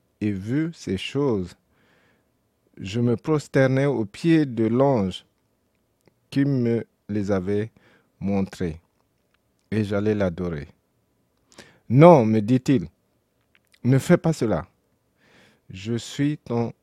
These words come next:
compagnon de service et celui, celui de tes frères, les prophètes, et de ceux qui obéissent aux paroles de ce livre. Adore Dieu. Donc,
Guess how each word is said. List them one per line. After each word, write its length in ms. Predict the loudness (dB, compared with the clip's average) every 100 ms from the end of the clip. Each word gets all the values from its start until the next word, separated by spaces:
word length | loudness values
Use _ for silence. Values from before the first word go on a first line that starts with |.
| _ _
compagnon 580 | -2 0 0 -2 -2 -4
de 320 | -4 -6 -6 -12
service 720 | -6 -4 -4 -4 -6 -8 -16 _ -8
et 120 | -8
celui, 440 | -6 -6 -4 -8 -10 _ _ _ _ _ _ _ _ _ _ _ _ -8
celui 360 | 0 2 2
de 80 | 2
tes 220 | 0 0
frères, 460 | -4 -2 0 0 -2 -14 _
les 140 | -10 -10
prophètes, 400 | -10 -10 -12 -16 _ _ _ _ _ _
et 140 | -6 -4
de 120 | -4
ceux 380 | -8 -2 -2 -2 -10 -20 _ _ _
qui 260 | -2 -2 0
obéissent 680 | -2 0 0 2 0 -4 -14 _
aux 140 | -8 -6
paroles 580 | -2 -2 0 -2 -2 -6 _ _ _
de 240 | -12 -2 -2
ce 160 | 0
livre. 480 | 0 2 2 0 -6 -16 _ _ _ _ _ _ 2
Adore 460 | 4 6 6 6
Dieu. 420 | 2 -4 -4 -4 -8 _ _ _ _ _ _ _ _ _ _ _ _ _ _ -20 -20 -20 -20 _ _
Donc, 280 | 2 2 2